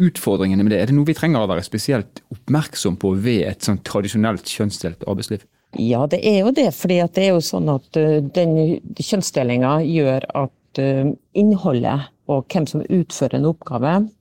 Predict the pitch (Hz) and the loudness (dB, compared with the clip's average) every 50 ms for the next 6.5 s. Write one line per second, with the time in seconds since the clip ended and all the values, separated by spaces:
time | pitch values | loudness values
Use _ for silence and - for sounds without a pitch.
0 | - 160 156 139 143 143 147 156 156 - - - - 147 147 - - 175 170 170 | -4 -2 0 2 2 2 2 0 -2 -2 -6 -4 -2 -2 -2 0 -2 0 -2 -2
1 | - - - 156 - 190 339 381 349 254 240 165 147 - - 160 - - 165 175 | -2 -2 -4 -2 0 0 0 0 0 0 0 0 0 0 -2 -4 -2 0 0 0
2 | 220 381 - - - - _ _ - _ _ - 202 - - 180 156 170 160 160 | 0 -2 -6 -12 -20 -20 _ _ -20 _ _ -2 0 0 0 -2 -2 0 0 0
3 | 151 139 127 123 - 165 156 160 147 123 - 135 135 143 143 135 131 135 135 139 | 0 0 -2 -2 -2 0 0 2 0 0 -2 -2 -2 -2 -2 -2 -2 -2 -4 -4
4 | 135 131 139 147 139 135 131 135 139 139 147 190 240 311 - _ _ _ _ _ | -4 -2 -2 -2 -2 -2 -2 0 0 2 2 2 0 0 -2 _ _ _ _ _
5 | _ _ _ _ _ - - - 190 185 170 151 127 131 - - 160 - 147 135 | _ _ _ _ _ -6 0 2 2 2 2 0 -2 -4 -2 -2 -2 0 0 -2
6 | - - - 143 135 131 139 151 196 247 | -2 -2 -2 0 0 2 2 4 4 4